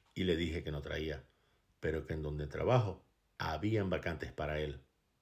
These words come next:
Y me contestó, "Para andar igual que tú, sin dinero, prefiero seguir pidiendo". Diferencia entre te quiero y te amo.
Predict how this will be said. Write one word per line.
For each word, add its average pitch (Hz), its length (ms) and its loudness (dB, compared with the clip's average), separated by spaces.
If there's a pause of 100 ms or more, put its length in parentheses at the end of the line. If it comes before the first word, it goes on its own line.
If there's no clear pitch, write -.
(380)
Y 98 100 -2
me 90 160 0
contestó, - 720 -6 (380)
"Para 76 220 -2
andar 80 240 -2
igual 76 280 -2
que 76 120 -6
tú, 82 320 -6 (260)
sin - 300 -10
dinero, 120 420 4 (800)
prefiero 85 540 4
seguir 78 320 -2
pidiendo". 78 560 -2 (1500)
Diferencia 120 920 2
entre 80 380 -4
te - 200 -8
quiero - 540 2
y 80 140 -8
te 76 160 -2
amo. 67 240 -6